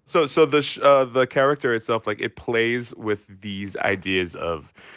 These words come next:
gender and expression in terms of the, the chest voice and the high voice, and, you know, of being,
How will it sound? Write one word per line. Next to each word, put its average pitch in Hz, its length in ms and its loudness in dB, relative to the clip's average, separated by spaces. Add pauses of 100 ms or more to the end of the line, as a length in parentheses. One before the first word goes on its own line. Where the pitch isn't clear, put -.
(160)
gender 123 600 4
and 104 140 0
expression 110 720 0
in 98 80 -6
terms 104 260 -6
of 90 200 -8
the, 95 260 2
the 98 120 -4
chest - 360 -4
voice 95 360 -2
and 98 180 -8
the 95 40 -8
high 90 280 2
voice, 80 480 -6
and, 80 100 -14
you 80 80 -12
know, 78 180 -4 (300)
of - 140 -8
being, 98 560 0